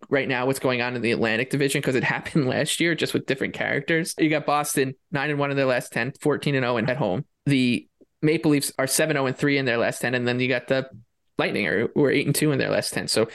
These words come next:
the Atlantic race, once again, we expected it to be, look a little different, but it's basically same church, different pew in the Atlantic. But I, I think the Leafs, this is a bet on opportunity for them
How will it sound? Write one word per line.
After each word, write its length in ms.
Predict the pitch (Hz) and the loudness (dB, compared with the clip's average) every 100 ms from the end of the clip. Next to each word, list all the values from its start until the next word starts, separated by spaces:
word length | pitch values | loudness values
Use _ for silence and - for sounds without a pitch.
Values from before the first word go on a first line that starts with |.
| - - - | -10 -16 -2
the 100 | 131 | 0
Atlantic 340 | 85 139 139 131 | 2 0 0 0
race, 280 | 117 - | 0 0
once 160 | 127 123 | -2 0
again, 420 | 127 123 110 131 - - | 0 0 0 -4 -8 -4
we 100 | 123 | -2
expected 480 | - - 123 - 120 | -2 -4 -4 0 -2
it 100 | - | 0
to 80 | 151 | 0
be, 100 | 104 | 0
look 380 | - - 139 | 0 -2 0
a 40 | 120 | 2
little 180 | 123 117 | 2 2
different, 420 | - - 110 - _ _ _ | 0 0 -2 -4 _ _ _
but 60 | 113 | -4
it's 120 | - | -2
basically 520 | 131 117 131 107 - - - - - | -2 0 2 0 -2 -10 -18 -20 -8
same 280 | - 139 131 | -2 0 0
church, 320 | - 117 - | 0 0 0
different 300 | 120 113 104 | -2 -2 -4
pew 400 | - 127 110 - _ | 0 2 2 0 _
in 140 | 135 | 0
the 80 | 139 | 2
Atlantic. 380 | 113 120 113 123 | 0 0 0 0
But 120 | 135 | 0
I, 220 | 151 165 175 | 0 0 2
I 40 | |
think 240 | 208 190 - 196 | 2 0 -4 -8
the 140 | 202 185 | 2 2
Leafs, 180 | 180 175 170 | 4 0 -2
this 160 | - 160 | 0 2
is 60 | |
a 40 | 156 | 2
bet 200 | 151 143 | 0 -2
on 240 | 143 143 | -2 -2
opportunity 500 | 135 131 135 139 135 135 | -4 -2 0 2 2 2
for 100 | 135 | 2
them 260 | 131 131 | 0 -2